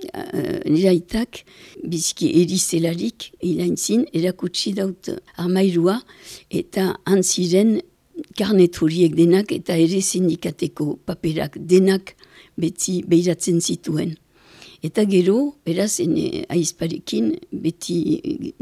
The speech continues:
behiratu ditu, ditugu atxiki bere zapeta, eh,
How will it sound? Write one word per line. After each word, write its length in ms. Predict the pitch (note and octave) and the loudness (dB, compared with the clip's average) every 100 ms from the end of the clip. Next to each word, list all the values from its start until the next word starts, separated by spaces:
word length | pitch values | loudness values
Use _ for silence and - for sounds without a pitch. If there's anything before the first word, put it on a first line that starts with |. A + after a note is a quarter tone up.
| - | -10
behiratu 720 | - F#2+ D#3 E3 D#3 - E3+ D3 | -6 -2 0 0 -2 -2 -2 0
ditu, 440 | C3+ - - - - | -2 -4 -8 -16 -14
ditugu 560 | D3+ D3 - C#3 C#3 E3+ E3+ | -6 -6 -4 -4 0 2 2
atxiki 640 | - - - - F3+ E3+ - - - _ - | -4 -8 -10 -8 -6 -6 -10 -20 -20 _ -4
bere 300 | D3 F3 - - - - - E4+ | -4 -2 -6 -6 -8 -10 -10 -8
zapeta, 720 | - - D#3+ - D#3+ - D3+ B2+ B2+ - - - - - | -6 -4 -4 0 -2 0 -4 -4 -6 -10 -10 -10 -10 -8
eh, 80 | - | -8